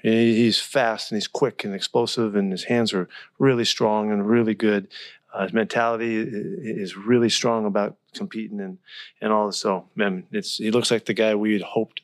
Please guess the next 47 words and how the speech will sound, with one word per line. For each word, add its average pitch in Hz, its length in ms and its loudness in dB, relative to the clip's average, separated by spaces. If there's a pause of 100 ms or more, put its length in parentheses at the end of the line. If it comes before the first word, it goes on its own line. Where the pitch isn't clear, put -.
that 104 160 0
we 101 180 -2 (160)
would 104 180 0
get 113 240 0
when 98 200 -4
we 95 80 -2
picked - 260 -2
him, 113 100 2
and, 101 220 0
and, 98 260 0
uh, 92 160 2 (380)
we're 113 80 0
thrilled 110 300 2
about 98 220 2
it 92 100 -6
this 95 120 -4
time. 98 200 -2
He's 117 100 -2
got 107 100 0
a 98 40 2
lot, 104 280 0
lot 110 120 2
of 107 40 0
work 110 140 0
to 110 100 -4
do 104 120 2
to 98 60 -2
catch - 260 -2
up 101 160 0
and, 92 120 -12 (360)
and, 104 260 0
uh, 98 140 2
to, - 180 -6 (140)
to - 80 -6
play, 107 320 0
you 104 120 -2
know, 92 240 -2 (160)
first - 220 0
flight 110 160 0
football 98 380 -2
in, 101 240 -4
in 98 80 -4
a - 20 -6
real 95 160 2
game 98 180 2
and 92 120 -2
all. 92 140 -8